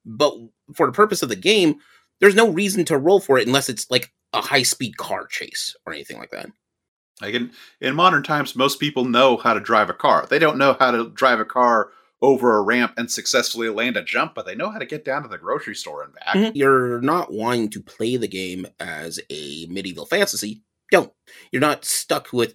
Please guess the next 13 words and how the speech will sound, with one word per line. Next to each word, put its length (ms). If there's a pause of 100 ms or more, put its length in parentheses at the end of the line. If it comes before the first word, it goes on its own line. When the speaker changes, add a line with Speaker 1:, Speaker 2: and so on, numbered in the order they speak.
(140)
Speaker 1:
just 240
your 320
standard 400
one. 200
That's 180
just 260 (540)
how 640
the 100
game 200
works 220
out 220
for 140
it. 100